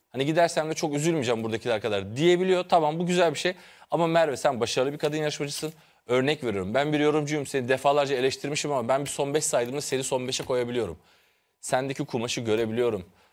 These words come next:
Ben senin belli yerlere gelebileceğini düşünüyorum. Sen niye böyle düşünüyorsun? Sen niye kendinin, e, kıymetini bilmiyorsun? Sen niye bir sürü insanın istediği bir platformda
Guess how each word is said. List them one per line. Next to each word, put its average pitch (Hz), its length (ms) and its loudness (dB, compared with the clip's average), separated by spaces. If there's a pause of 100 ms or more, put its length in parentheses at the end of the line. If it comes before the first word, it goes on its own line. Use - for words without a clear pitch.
(160)
Ben 135 240 0
senin 143 400 -2 (500)
belli 131 320 0
yerlere 139 280 2
gelebileceğini 131 600 0
düşünüyorum. 113 540 -2 (640)
Sen 165 500 -2
niye 147 240 2
böyle 113 180 0
düşünüyorsun? 87 580 -10
Sen 156 380 -2
niye 156 160 0
kendinin, 123 600 -2
e, 107 360 -4
kıymetini 107 500 -6
bilmiyorsun? 104 420 -6
Sen 139 340 -2
niye 143 220 -4
bir 147 60 -2
sürü 135 220 -6
insanın 113 320 -6
istediği 117 360 -6
bir 107 100 -4
platformda 110 720 -2